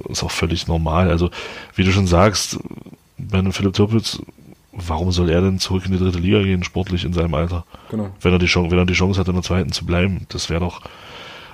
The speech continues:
Speaker 1: das wär doch aus Karrieresicht, wär das bekloppt. Sorry. <laughs>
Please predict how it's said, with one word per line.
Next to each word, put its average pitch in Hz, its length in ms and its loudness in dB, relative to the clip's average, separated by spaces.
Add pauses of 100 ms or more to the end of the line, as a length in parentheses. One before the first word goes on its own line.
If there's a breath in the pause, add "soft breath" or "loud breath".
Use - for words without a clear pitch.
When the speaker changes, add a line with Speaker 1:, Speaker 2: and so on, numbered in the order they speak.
(120 loud breath)
Speaker 1:
das - 180 -4
wär 87 80 2
doch 90 180 0
aus - 340 -2 (320)
Karrieresicht, 95 920 2 (500)
wär 85 260 0
das 78 180 -4
bekloppt. - 580 -2
Sorry. 82 500 0
<laughs> - 40 -18